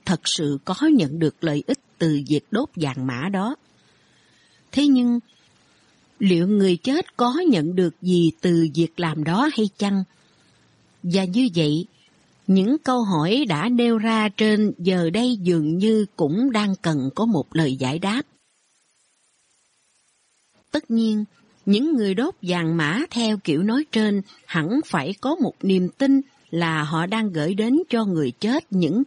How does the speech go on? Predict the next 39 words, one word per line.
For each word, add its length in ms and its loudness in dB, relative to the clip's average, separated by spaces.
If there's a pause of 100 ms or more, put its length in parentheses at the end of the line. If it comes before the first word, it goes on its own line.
tài 220 -2
sản, 400 -6 (400)
vật 220 -2 (140)
chất 280 -6
cần 260 -2
thiết 340 -2
để 140 -4
sống 280 -4 (120)
trong 160 -4
cõi 280 -6
âm. 220 -4 (1300)
Và 400 -2
nếu 220 2
quả 200 -4
đúng 360 0
là 120 2
như 240 0
thế, 340 0 (440)
thì 340 2
sự 240 -2
tốn 340 0
kém 200 0 (120)
nào 360 0
có 120 0
đáng 360 0
gì 300 4
so 340 0
với 100 2
tình 300 -2
cảm 360 -2 (100)
và 220 0
sự 280 0
quan 160 0 (140)
tâm 200 0 (340)
mà 140 2
họ 200 -4
dành 400 0
cho 140 0
người 240 -2